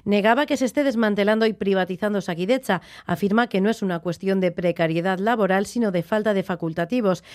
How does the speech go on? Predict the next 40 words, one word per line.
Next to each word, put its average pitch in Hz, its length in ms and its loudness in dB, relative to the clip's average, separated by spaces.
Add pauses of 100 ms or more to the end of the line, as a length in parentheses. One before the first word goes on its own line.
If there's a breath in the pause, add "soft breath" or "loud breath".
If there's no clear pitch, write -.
(200 loud breath)
Además, 185 420 2
también 165 280 -2
ha 170 60 2
hablado 180 320 2
de 202 100 2
la 185 180 2
posible 220 420 0
renovación 185 520 -2
del 180 100 -2
Estatuto 175 460 -2
de 175 80 2
Gernika. 196 520 2 (260 loud breath)
Atutxa 254 520 2
espera 240 400 0
que - 140 -4
algún 220 260 0
día 190 220 0
llegue 214 320 0
la 165 160 -2
propuesta 190 460 -2
al 180 100 0
Congreso, 196 560 0
pero 202 240 2
no 262 200 2
observa 208 380 -2
actualmente 202 540 0
en 180 80 2
Madrid 185 340 2 (320 loud breath)
una 269 240 2
situación 185 520 -2
política 190 500 -2
suficientemente 214 840 -2
tranquila 190 500 0 (280 loud breath)
como 180 260 2
para 165 260 2
abordar 175 580 0
la 170 140 2
reforma. 233 440 0
Lier 170 280 2
Puente. 156 440 -4